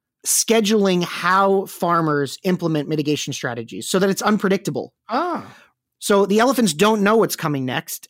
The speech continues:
Speaker 1: and therefore it kind of negates this idea that they're not gonna be afraid of novelty because then it's not novel anymore. But now,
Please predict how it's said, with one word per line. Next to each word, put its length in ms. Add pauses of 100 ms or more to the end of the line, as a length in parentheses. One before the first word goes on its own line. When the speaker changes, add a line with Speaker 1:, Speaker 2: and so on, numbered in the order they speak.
Speaker 1:
and 140
therefore 640
it 140
kind 200
of 200 (480)
negates 440
this 180
idea 420
that 340 (400)
they're 220
not 200
gonna 140
be 100
afraid 280
of 100
novelty 520
because 300
then 220
it's 160
not 180
novel 300
anymore. 380
But 140
now, 560